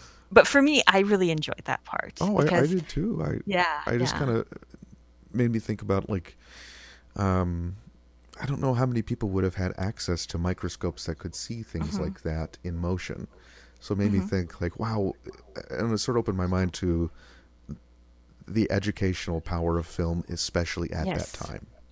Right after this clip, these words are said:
Speaker 2: And that was
Speaker 1: Yes.
Speaker 2: really cool to think about while I was watching it.
Speaker 1: John Bunny, um, the comedian, um,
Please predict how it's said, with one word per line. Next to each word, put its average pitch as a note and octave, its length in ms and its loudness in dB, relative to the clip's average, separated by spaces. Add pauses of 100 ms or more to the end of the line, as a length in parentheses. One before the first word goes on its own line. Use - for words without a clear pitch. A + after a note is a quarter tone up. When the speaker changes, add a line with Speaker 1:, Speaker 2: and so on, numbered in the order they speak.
(600)
Speaker 2:
And F2+ 160 -6
that F#2 180 0
was F2 120 -2
Speaker 1:
Yes. E2 100 -8
Speaker 2:
really F2 220 0
cool E2 220 -4
to - 80 -8
think - 220 -6
about D#2+ 300 -8
while E2 140 -4
I D#2+ 80 -4
was - 240 -10
watching - 380 -10
it. - 120 -12 (600)
Speaker 1:
John D4 280 4
Bunny, G3+ 460 6
um, E3 200 -2
the - 120 -6
comedian, F#3 680 -2 (260)
um, F3 320 -4